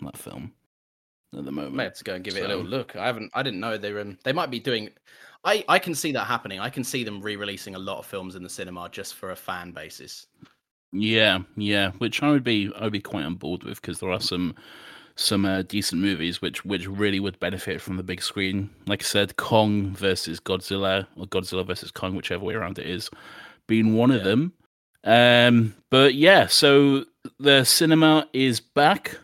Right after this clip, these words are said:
Speaker 1: We're both happy boys, but we're also quiet. Quiet,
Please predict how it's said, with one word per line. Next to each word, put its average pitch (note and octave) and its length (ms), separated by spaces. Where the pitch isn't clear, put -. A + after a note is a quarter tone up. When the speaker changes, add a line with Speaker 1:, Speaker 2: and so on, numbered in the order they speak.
Speaker 1:
We're A#2+ 80
both C3 280
happy C3 340
boys, B2 420
but F2 120
we're A2 140
also A2 380
quiet. - 960
Quiet, - 600